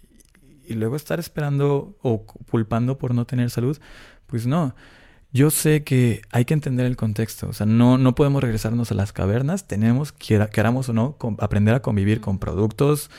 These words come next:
eh, alimenticios, con el futuro, no podemos quedarnos rezagados, pero la conciencia detrás de eso, ¿no? O sea, no tiene nada de malo,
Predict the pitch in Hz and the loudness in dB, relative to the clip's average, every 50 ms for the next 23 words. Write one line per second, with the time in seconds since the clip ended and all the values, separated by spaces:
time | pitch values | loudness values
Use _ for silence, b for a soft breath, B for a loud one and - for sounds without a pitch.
0 | B B B B B B B 123 117 117 117 117 120 127 139 147 143 - 185 180 | B B B B B B B 2 2 4 4 4 4 4 4 2 0 0 0 0
1 | 147 - 147 139 139 139 139 - - - 104 98 98 101 104 127 127 131 190 196 | 0 2 2 2 4 2 2 -2 -2 -2 0 2 0 0 -2 -4 -4 -2 -2 0
2 | 160 147 135 143 143 139 139 143 - 190 196 202 196 - - 175 170 175 180 170 | 0 0 0 -2 -2 -4 -6 -4 -4 -4 -4 -4 -4 -6 -6 -6 -4 -4 -4 -4
3 | 175 151 - 160 160 170 160 123 113 - - B B B B B B B B B | -4 -4 -4 -4 -4 -2 -4 -4 -6 -8 -12 B B B B B B B B B
4 | B _ - 135 135 131 131 131 127 123 123 123 123 120 117 117 - - _ - | B _ 2 2 4 4 6 6 6 6 6 6 4 4 2 0 -4 -12 _ -20
5 | _ - - 117 117 113 - 123 120 117 - - 135 143 147 131 - 120 113 110 | _ -6 -4 -2 -2 -2 0 0 0 0 0 -4 -6 -6 -6 -4 -4 -2 -2 -2
6 | 110 - 120 113 113 113 120 120 117 - - 107 107 107 120 131 143 - 117 110 | -4 -4 -4 -4 -4 -4 -4 -6 -8 -6 -6 -4 -2 -2 -2 -2 -4 -4 -4 -2
7 | 117 120 127 123 - 151 147 151 156 160 156 151 151 147 139 123 120 117 110 113 | 0 0 0 0 0 0 0 0 0 0 0 0 0 0 2 2 4 4 4 2
8 | 113 135 190 196 | 2 0 -2 -4